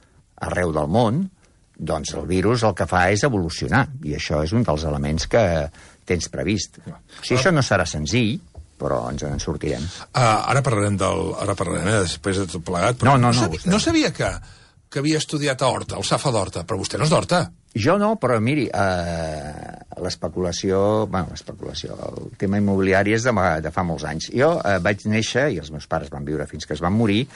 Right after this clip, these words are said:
Speaker 1: a Llúria Diagonal. Aleshores, a Llúria Diagonal, al
Speaker 2: Mm.
Speaker 1: costat d'una clínica, que ara ja no em sembla que ja no és, eh,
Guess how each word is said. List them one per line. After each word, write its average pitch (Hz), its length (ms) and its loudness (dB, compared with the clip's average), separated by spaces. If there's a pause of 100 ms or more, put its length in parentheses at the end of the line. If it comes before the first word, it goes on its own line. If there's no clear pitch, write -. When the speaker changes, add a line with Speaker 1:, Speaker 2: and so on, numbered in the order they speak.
(300)
Speaker 1:
a - 140 -2
Llúria 117 320 2
Diagonal. 76 480 -8 (640)
Aleshores, 107 380 2
a - 20 0
Llúria 190 300 2
Diagonal, 127 540 2
al 90 180 -4
Speaker 2:
Mm. 101 40 -6
Speaker 1:
costat 139 320 0
d'una 135 240 -2
clínica, 85 640 0
que 76 120 -6
ara 120 100 0
ja 85 100 -2
no 82 80 -2
em 78 80 -10
sembla 87 220 -4
que 80 80 -4
ja 78 80 -6
no 71 100 -6
és, - 240 -12
eh, 69 280 -6